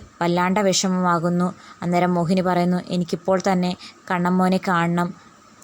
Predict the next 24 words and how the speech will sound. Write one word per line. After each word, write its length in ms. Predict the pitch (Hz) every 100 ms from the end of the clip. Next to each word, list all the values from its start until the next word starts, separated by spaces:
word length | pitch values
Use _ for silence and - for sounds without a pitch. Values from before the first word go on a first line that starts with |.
| - - - -
ഈ 100 | 208
സത്യങ്ങളെല്ലാം 760 | 220 202 - 196 196 190 185 185 -
എന്തുകൊണ്ടാണ് 640 | 185 196 208 196 190 190
മോൾ 240 | 185 180 180
ഇത്രയും 280 | 185 185
നാൾ 200 | 185 180 180 185 - -
എന്നെ 200 | 170 185
മറച്ചു 380 | 196 180 180 -
വെച്ചതെന്ന്?" 460 | 202 180 175 185 185
ചോദിക്കുന്നുണ്ട് 640 | 190 170 165 196 175 170 185 - - 175
മോഹിനി. 400 | 175 175 165 190 - - - - - - _ _ -
അയാൾ 420 | 220 220 226 214
കൃത്യമായി 560 | 208 196 - 226 226 240
പറഞ്ഞാൽ 460 | 247 208 202 208 214 - - - - -
മോളുടെ 340 | 202 208 214 233
അഞ്ച് 320 | 196 196 247
വയസ്സുള്ളപ്പം 720 | 214 185 220 190 190 202 196 - - -
കോയമ്പത്തൂരേക്കെന്ന് 1040 | 208 202 208 208 208 233 226 214 233 226
പറഞ്ഞുകൊണ്ട് 400 | 226 196 190 196 202
അഞ്ച് 240 | 185 185 208
ദിവസത്തെ 400 | 214 196 - 208
ട്രിപ്പിന് 460 | - 190 - 208
മോളെ 280 | 214 190 180
കൊണ്ടുപോയിരുന്നു. 800 | 190 202 190 185 170 175 175 180